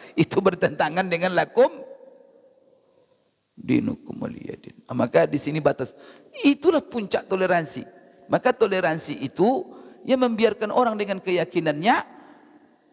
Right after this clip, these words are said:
dan kita wajib meyakini yang benar itu apa yang kita yaki-, Dia jangan goyang dikit pun itu. Nah, karena sekarang Bapak Ibu ada agama namanya liberal. Ada agam-, agama namanya agama plural,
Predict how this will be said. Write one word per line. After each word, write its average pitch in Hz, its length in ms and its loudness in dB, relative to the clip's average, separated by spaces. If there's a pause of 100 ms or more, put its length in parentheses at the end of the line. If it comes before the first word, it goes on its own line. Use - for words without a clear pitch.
dan 151 160 2
kita 196 320 2
wajib 269 560 0
meyakini 262 560 0
yang 226 180 0
benar 226 380 4
itu 247 260 -6
apa 214 320 0
yang 226 160 2
kita 226 240 -4
yaki-, 240 400 0 (960)
Dia 294 160 2
jangan 277 300 2
goyang 277 260 6
dikit 277 220 -8
pun 285 160 -8
itu. 285 160 -10 (1200)
Nah, - 160 -2
karena - 240 4
sekarang 277 320 2
Bapak 262 180 2
Ibu 240 140 -2
ada 220 240 -2
agama 208 400 0
namanya 196 320 -4
liberal. 165 560 0 (1040)
Ada 170 240 6
agam-, 180 240 -2
agama 175 480 0
namanya 180 480 0
agama 170 400 0
plural, 170 560 2